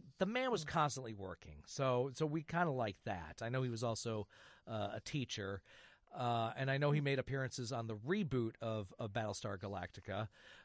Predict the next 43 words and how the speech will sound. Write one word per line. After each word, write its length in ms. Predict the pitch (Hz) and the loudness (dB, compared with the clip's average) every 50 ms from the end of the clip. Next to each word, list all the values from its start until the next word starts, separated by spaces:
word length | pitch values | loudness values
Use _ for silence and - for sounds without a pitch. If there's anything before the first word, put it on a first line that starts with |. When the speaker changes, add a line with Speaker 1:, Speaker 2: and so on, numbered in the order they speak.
| - _ | -6 _
Speaker 1:
but, 240 | - 135 131 131 131 | 4 4 4 6 6
uh, 320 | 127 123 127 123 120 117 - | 6 6 6 6 4 2 2
I 120 | 135 131 | 4 6
also 240 | 143 175 180 - 196 | 8 8 8 6 6
remember 220 | 175 175 160 160 | 6 6 6 6
he, 240 | 135 127 160 165 180 - | 4 2 0 -2 -2 -4
he 240 | - 135 160 170 151 - _ - _ _ _ _ _ _ - | -4 -2 -2 -2 -4 -8 _ -20 _ _ _ _ _ _ -10
took 240 | - - 190 190 - | -2 0 0 4 6
over 360 | 170 160 165 143 156 156 156 | 6 8 8 8 6 4 4
the 100 | 151 143 | 4 4
role, 380 | 127 123 135 135 135 135 139 - | 2 2 4 4 6 6 4 4
well, 140 | - 127 131 | 2 4 4
he 80 | 131 135 | 4 4
took 220 | 127 180 185 - | 2 0 -2 0
over 360 | 180 156 147 151 135 143 143 | 2 2 4 4 4 2 2
the 120 | 135 123 117 | 0 0 -2
spot 420 | - - - 139 135 131 139 - | -6 0 4 6 6 6 4 2
for 180 | - 127 123 117 | -2 -2 -2 -2
Michael 300 | 113 123 127 120 - 120 | 0 0 0 -2 -2 -4
Douglas 500 | 107 123 127 127 120 123 127 117 - - | 0 0 0 0 2 0 -2 -2 -2 -4
in 120 | 123 113 | -4 -4
The 80 | 107 95 | -4 -4
Streets 260 | - - 127 107 - | -4 -4 -4 -6 -6
of 80 | - - | -10 -8
San 160 | - 110 98 | -6 -6 -6
Francisco, 720 | 95 95 87 - - 208 - - 190 180 170 170 175 165 - - - - - | -6 -8 -8 -4 -4 -4 -2 2 4 6 8 8 6 4 0 -6 -16 -14 -12
Speaker 2:
Nice. 100 | 190 170 143 - 110 | -12 -12 -8 -4 -4
Speaker 1:
uh, 120 | 113 117 127 | -2 -2 -2
in 140 | 170 147 123 | -2 -2 0
its 160 | 127 156 - | 0 -2 -2
final 320 | - - 151 147 143 139 135 | -2 0 2 2 2 0 -2
series. 680 | - - - 143 143 139 139 139 135 143 135 - - - - - - - - - _ - | -2 -2 0 2 2 4 4 4 2 2 0 -2 -4 -6 -12 -20 -20 -20 -20 -14 _ -2
Um, 340 | 127 123 123 120 120 120 117 | 2 2 4 4 2 2 0
appeared 320 | 113 - 139 151 151 143 | -4 -2 0 0 0 0
in 80 | 139 127 | -2 -2
films 380 | - 151 139 139 135 123 110 | 0 0 0 2 0 0 0
like, 280 | 127 120 120 117 113 - | 2 2 4 2 2 0
uh, 360 | 131 113 113 113 110 110 110 | 0 0 2 2 2 0 -2
Best 340 | 104 - - 135 127 - - | -2 0 0 2 2 0 0
Friends 320 | - 160 156 156 156 147 | 2 4 4 4 4 0
from 140 | - 143 131 | -2 -2 -2
nineteen 320 | 127 123 120 - 120 110 | -2 -2 -2 -4 -6 -6
seventy-five, 1080 | 101 - - 113 101 104 95 95 90 - - - 165 165 165 160 156 156 151 160 151 - | -4 -4 -4 -4 -4 -4 -8 -8 -10 -10 2 6 8 8 10 8 8 6 6 4 2 -2